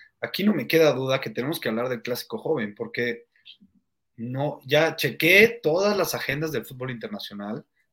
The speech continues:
Realmente yo descartaría todo el, el fútbol europeo. No hay partidos así que me llamen mucho, mucho la atención. Y la verdad es que en México se acerca un,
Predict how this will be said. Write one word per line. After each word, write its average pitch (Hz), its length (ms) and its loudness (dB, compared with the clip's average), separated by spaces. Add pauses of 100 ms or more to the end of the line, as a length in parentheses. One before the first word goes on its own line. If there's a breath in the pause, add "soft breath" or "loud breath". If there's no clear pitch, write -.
Realmente 143 360 -2
yo 143 100 4
descartaría 143 760 0
todo 143 160 -2
el, 117 240 -4
el - 220 -18
fútbol 117 300 -8
europeo. 107 400 -6
No 120 260 -4
hay 131 100 -2
partidos 123 480 -6
así - 180 -18
que 127 100 -10
me 110 140 -6
llamen 113 300 -6
mucho, 120 260 -10
mucho 120 200 -10
la 107 80 -6
atención. 107 500 -10 (680 loud breath)
Y 98 60 -14
la 104 80 -2
verdad 123 160 -2
es - 20 -8
que 170 100 -4
en 131 100 -4
México 135 720 -6
se - 200 -10
acerca 147 680 -2 (320)
un, 120 400 -8